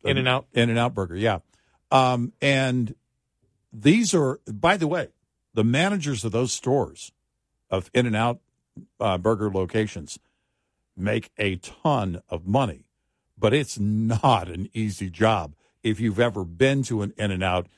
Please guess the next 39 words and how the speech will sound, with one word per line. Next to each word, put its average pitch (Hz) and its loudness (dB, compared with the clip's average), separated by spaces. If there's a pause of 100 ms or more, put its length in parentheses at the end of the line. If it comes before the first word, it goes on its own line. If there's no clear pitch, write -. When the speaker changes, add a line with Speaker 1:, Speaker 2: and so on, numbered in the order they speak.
(180)
Speaker 2:
you 131 -2
know 107 0 (300)
how 113 2
fast 113 0
these 110 -2
things, 95 -2
how 110 2
fast 98 -6
they 92 -2
have 87 -8
to 92 -14
go, 147 2 (360)
but 110 0
they 117 2
have 113 0
to - -10
get 107 -2
it 92 -10
right. 113 -2 (1400)
And 120 2 (400)
the 107 0
thing 175 4
is, 120 0
is 110 -6
that, 110 2 (1300)
all 113 2
right, 120 0
we'll 127 -2
just 131 -4
raise 123 0
the 123 -6
cost 127 0
of 117 -4
our, 110 0 (520)
you 127 0
know, 107 -2
of 113 -2
our 113 4
food. 123 -2